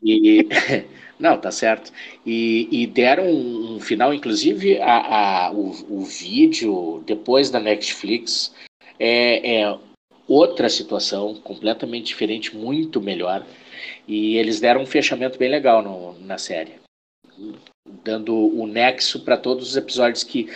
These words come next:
a princípio, pareciam desconexos, assim. Tu pode ver o um da temporada um, o três da pe-, temporada dois, que parece, eh, eh,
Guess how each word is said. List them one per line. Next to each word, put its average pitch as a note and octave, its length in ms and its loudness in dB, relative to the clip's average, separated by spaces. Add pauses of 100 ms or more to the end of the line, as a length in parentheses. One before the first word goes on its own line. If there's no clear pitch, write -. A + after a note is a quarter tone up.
(140)
a B2 100 2
princípio, A#2+ 540 -4
pareciam A#2+ 1300 0
desconexos, A2+ 840 0
assim. E2+ 320 -6 (320)
Tu - 80 -20
pode B2+ 260 6
ver B2+ 140 6
o B2+ 80 8
um C3 640 2 (280)
da - 100 0
temporada B2+ 500 6
um, C3+ 260 2
o C3+ 60 0
três C#3 320 4
da C3+ 80 2
pe-, B2+ 140 0
temporada A#2 560 4
dois, A2+ 440 0
que C3 260 -6
parece, B2 440 4
eh, B2 200 -2
eh, A2+ 720 0